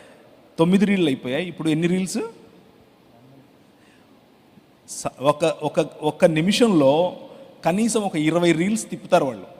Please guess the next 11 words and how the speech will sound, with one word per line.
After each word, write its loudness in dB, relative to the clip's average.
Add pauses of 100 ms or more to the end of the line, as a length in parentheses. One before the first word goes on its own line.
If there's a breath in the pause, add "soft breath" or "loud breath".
ఇలా, -4
ఇలా, -8
ఇలా, -10
ఇలా. -14 (260)
That -6
is -6
the -6
generation -4 (680 soft breath)
that -8
we 0
are 0